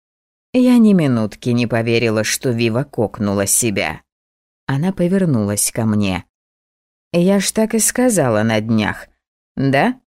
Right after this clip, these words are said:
Она такого не говорила, но я всё равно кивнула. «Конечно,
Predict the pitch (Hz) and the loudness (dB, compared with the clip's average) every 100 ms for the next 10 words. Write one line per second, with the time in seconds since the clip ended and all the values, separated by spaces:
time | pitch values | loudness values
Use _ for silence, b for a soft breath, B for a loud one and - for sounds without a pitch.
0 | _ _ _ _ _ 135 170 240 113 - | _ _ _ _ _ -2 0 0 -2 -2
1 | 117 113 113 113 123 117 127 110 101 98 | -2 0 0 0 0 -2 -2 -2 -2 -2
2 | 95 - _ - 185 196 185 - 196 196 | -6 -10 _ -2 2 2 2 0 0 0
3 | 160 107 98 117 110 110 98 95 87 - | 0 -2 -2 -4 0 0 0 -2 -4 -10
4 | _ _ _ _ _ _ _ _ 285 269 | _ _ _ _ _ _ _ _ 0 2
5 | 170 123 113 - 120 110 | 4 2 0 0 0 0